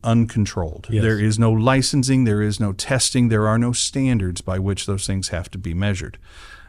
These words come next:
Speaker 1: Uh, and that means that some of those products have T H C in them, and T H C can be absorbed through the skin. So yes, professional driver, you can try C B D oil for your aching knees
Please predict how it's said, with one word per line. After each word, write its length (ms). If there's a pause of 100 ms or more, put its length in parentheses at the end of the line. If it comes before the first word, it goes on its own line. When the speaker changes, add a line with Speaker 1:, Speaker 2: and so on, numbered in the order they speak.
(100)
Speaker 1:
Uh, 360
and 240
that 180
means 300
that 160
some 320
of 100
those 220
products 480
have 340
T 240
H 300
C 280
in 280
them, 340 (520)
and 180
T 260
H 200
C 240
can 440
be 140
absorbed 440
through 120
the 100
skin. 400
So 300
yes, 480
professional 560
driver, 580 (280)
you 260
can 460
try 800
C 200
B 200
D 200
oil 400
for 280
your 300
aching 420
knees 580